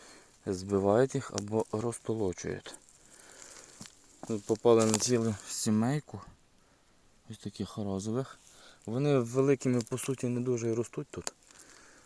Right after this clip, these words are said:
Такі маленькі. Е, треба дуже-дуже акуратно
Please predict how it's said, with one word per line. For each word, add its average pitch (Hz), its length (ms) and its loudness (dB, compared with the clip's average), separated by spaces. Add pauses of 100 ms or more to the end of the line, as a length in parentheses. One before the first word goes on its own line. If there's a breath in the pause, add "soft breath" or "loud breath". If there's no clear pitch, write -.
(220 loud breath)
Такі - 240 -12
маленькі. 107 580 -2 (760 loud breath)
Е, 104 220 -4
треба 113 300 0
дуже-дуже 107 1040 0
акуратно 98 640 -6